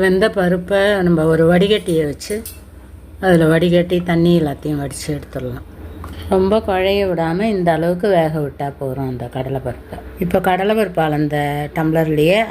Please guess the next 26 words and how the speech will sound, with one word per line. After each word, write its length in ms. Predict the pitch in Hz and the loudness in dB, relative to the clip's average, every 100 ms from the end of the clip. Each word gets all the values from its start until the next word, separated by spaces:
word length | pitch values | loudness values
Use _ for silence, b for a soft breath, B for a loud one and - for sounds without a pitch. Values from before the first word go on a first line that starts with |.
| 170 | -2
அரை 160 | 180 180 | -2 -2
டம்ளர் 320 | 156 156 190 180 | -4 -2 -2 0
அளவுக்கு 260 | 156 156 226 - | 0 -2 -2 2
துருவின 380 | 220 226 220 175 170 | 4 4 2 0 0
தேங்காய் 360 | 160 170 165 135 | 0 2 2 0
எடுத்துக்கலாம் 460 | - 127 117 123 - - - - - - | -6 -10 -10 -12 -16 -20 -20 -20 -20 0
போலிக்கு. 440 | 170 170 156 - 123 - - - - - - - - - 196 | 2 4 2 -6 -16 -16 -16 -16 -16 -18 -16 -16 -18 -2 -2
இப்ப 200 | 180 180 | 2 0
ஸ்டவ்வை 300 | 180 185 185 208 | 2 4 4 4
பத்த 240 | 190 170 170 | 0 2 0
வச்சுட்டு 400 | 165 165 160 185 202 165 | 0 -4 2 2 2 2
அதே 200 | 165 190 | 2 4
வாணல்ல 560 | 190 160 151 147 139 151 208 - - B B B B - | 2 2 0 -2 -2 0 -2 -4 -18 B B B B 0
கடலைப்பருப்பு 520 | 202 233 220 175 165 165 | 0 2 0 -2 0 -2
ஒரு 140 | 156 165 | 0 -2
டம்ளர் 340 | 160 165 175 | 0 2 0
எடுத்தோம், 400 | 156 131 139 151 214 - - - - - - | -2 -6 -6 -6 -6 -10 -20 -20 -20 -10 -2
அதுக்கு 240 | 202 208 214 | 0 0 0
சரிக்கு 320 | 202 190 185 190 | 0 0 -2 -4
சரி 220 | 185 180 220 185 | -2 0 2 2
ஒரு 140 | 170 165 | 0 0
டம்ளர் 360 | 156 160 180 175 | 0 2 2 2
வெல்லமும் 560 | 156 156 151 143 160 220 - B B B - 220 | 0 0 0 0 -2 -4 -8 B B B -4 0
தேங்காய் 460 | 233 247 247 202 | 2 2 2 2
ஒரு 140 | 160 156 151 | 0 -4 -4
அரை 160 | 160 | -4